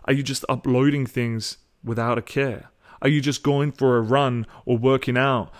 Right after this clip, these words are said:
without the specific goal in mind to lose weight? Maybe you're just going because you enjoy it. You know, as laughable as that may seem to some people,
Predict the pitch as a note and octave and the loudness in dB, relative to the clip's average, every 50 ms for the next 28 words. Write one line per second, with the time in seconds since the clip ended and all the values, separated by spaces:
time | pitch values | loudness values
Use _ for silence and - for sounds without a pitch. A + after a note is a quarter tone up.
0 | - - - - A#2+ C3 B2+ C3 C3 B2+ B2+ B2 - - - B2 A#2 - - A#2 | -20 -16 -4 0 2 2 4 4 2 2 0 -2 -4 -4 -4 -4 -4 -4 -4 -4
1 | - B2 A2+ G2 - B2 A#2+ A#2+ B2+ B2 A2+ G#2+ G#2+ G#2+ G#2+ G#2+ G#2+ - - A#2 | -4 -4 -6 -2 0 2 2 2 2 2 0 0 -2 -2 -2 -2 -4 -4 -6 -6
2 | G#2+ G#2+ A2+ A2 G2 - - A#2+ B2+ - - - - _ _ _ _ _ A#2 B2+ | -4 -4 -4 -4 -6 -6 -8 -8 -8 -8 -10 -18 -20 _ _ _ _ _ -2 0
3 | C#3 C#3 C3+ C3 B2+ A2+ B2+ A#2+ - - C3 B2 A#2+ B2 B2 A#2+ A2 G#2 - B2 | 0 2 2 0 2 2 0 -4 -2 0 2 2 2 2 0 -2 -4 -6 -6 -6
4 | G#2+ G2+ G#2+ G#2+ G#2+ G2+ F#2 F#2+ G#2+ G2 G2+ G#2 A#2 C#3+ - - _ _ _ _ | -6 -4 -4 -4 -4 -6 -4 -2 -2 0 0 0 0 -2 -4 -6 _ _ _ _
5 | _ _ _ _ - B2 A#2 G2+ G2 F#2+ G#2+ A#2 A2 G2 A2 G#2 G#2+ A2+ A#2 - | _ _ _ _ -4 -2 -2 0 0 0 0 -2 -2 0 0 2 2 2 2 0
6 | - A2+ A2+ A2 A2 G#2 F#2 A2 G#2+ G#2+ G#2+ G#2+ G2 - - A2+ A2 G#2 - G2+ | -2 -4 -4 -4 -4 -2 -2 -4 -4 -4 -4 -4 -4 -4 -4 -4 -4 -4 -4 -4
7 | - - A2+ C3 C3+ - A2 G2 F2 - A2 B2+ B2+ | -4 -2 -4 -4 -2 -2 -4 -2 -2 -2 -4 -4 -4